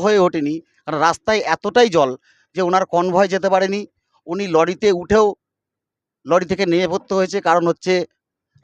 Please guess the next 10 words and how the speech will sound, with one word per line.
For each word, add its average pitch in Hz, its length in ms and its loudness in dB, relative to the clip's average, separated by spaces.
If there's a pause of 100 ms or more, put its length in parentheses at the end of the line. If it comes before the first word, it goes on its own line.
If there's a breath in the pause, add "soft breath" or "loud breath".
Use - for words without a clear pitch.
রাস্তাটায় 196 500 -2 (200)
এমনই 196 380 -2
অবস্থা 214 340 -4
হয়ে 196 160 -2
গেছিল, 143 200 -2 (200)
বেশ 196 140 2 (140)
কয়েকটি 196 380 -4
গাড়ি 170 180 0 (460 soft breath)
রাস্তার 196 420 -4
মাঝে 147 200 -2